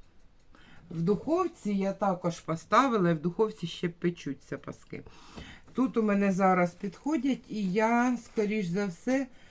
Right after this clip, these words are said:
е, іще раз або двічі скористаюся зараз аерогрилем. Так що, будь ласка, пасочка із аерогриля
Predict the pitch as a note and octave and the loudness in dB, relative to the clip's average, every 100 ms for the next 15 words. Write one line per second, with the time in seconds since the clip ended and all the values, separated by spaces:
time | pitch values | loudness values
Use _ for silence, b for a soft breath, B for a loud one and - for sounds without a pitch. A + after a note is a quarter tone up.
0 | b b - F3 F3 A#2+ F#3+ E3 - G#3+ | b b -6 0 0 0 -2 -4 -4 2
1 | A3 G#3 E3+ F3+ G3+ F3+ G3 E3 E3 F3 | 2 2 0 2 2 4 0 2 0 -2
2 | F#3+ F3+ - D#3+ D#3+ - F3 F3 E3+ D#3+ | -4 -8 -4 -2 -2 -2 0 2 0 -2
3 | C#3+ D#3+ D#3+ - - D3+ C#3+ C#3+ C#3+ C#3 | 0 0 -2 -6 -8 -4 -2 -4 -6 -6
4 | C3+ C3 C3 b b b b b - F#3+ | -6 -8 -10 b b b b b 0 0
5 | F3 - F3 D3+ D3+ D#3+ F#3+ A3+ - - | 0 -6 -4 -4 -2 0 0 -2 -8 -6
6 | F#3 E3+ b b b - - - - b | -6 -6 b b b -20 -20 -20 -20 b
7 | b b b - F#3 F#3 E3+ D#3+ - D3+ | b b b 2 4 4 2 -2 -4 -4
8 | - - D#3 - - D#3+ D3 D3 C#3+ D3+ | -4 -4 -6 -4 0 2 2 0 -2 0
9 | C#3+ E3 A3 | 0 0 -2